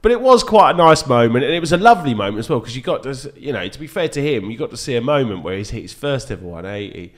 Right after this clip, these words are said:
and he'd done it on a live stream and people watching, and he was proper, like, he was almost in tears, he was so happy.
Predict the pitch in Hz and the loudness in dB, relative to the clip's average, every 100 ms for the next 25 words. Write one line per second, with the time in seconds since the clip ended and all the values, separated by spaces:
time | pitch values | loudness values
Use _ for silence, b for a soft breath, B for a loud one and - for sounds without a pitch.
0 | b b b 101 101 135 107 80 78 107 | b b b -16 -12 -10 -10 -12 -8 -2
1 | 139 131 - - 78 87 110 85 98 127 | -2 -2 -8 -14 -12 -10 -10 -10 -8 -8
2 | - 90 107 170 202 131 95 - 165 95 | -10 -12 -8 -8 -8 -10 -12 -14 -12 -8
3 | 98 165 208 185 127 - 104 - 139 104 | -6 -6 -6 -4 -4 -6 -8 -4 -2 -2
4 | 85 92 - 98 113 104 - 58 | -6 -12 -10 -8 -6 -6 -10 -14